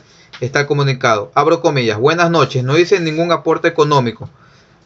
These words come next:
Pertenecí a un grupo de gente guayaquileña que apoy-, que apoyó territorialmente dentro de organizaciones sociales al correísmo en esa época. Claro, nada económico, solo contingente.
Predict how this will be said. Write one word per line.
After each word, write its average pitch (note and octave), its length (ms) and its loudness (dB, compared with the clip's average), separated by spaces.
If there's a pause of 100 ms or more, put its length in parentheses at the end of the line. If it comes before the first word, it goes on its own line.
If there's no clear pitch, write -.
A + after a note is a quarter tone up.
(160)
Pertenecí C3+ 600 2
a F3+ 60 0
un F3+ 60 -4
grupo F3 320 4
de D#3 160 4
gente E3 300 -2
guayaquileña D#3 680 0
que D3+ 80 -4
apoy-, D#3 420 2
que - 180 -4
apoyó A#2+ 420 2
territorialmente C#3+ 920 0
dentro D#3 280 0
de D3 80 2
organizaciones C#3+ 640 -2
sociales D3+ 380 0
al C3+ 140 0
correísmo C3 440 0
en C3+ 80 -2
esa C#3 220 2
época. B2+ 380 -2
Claro, B2+ 300 0
nada C3+ 260 2
económico, C#3+ 600 0
solo C3+ 280 0
contingente. C#3 640 -2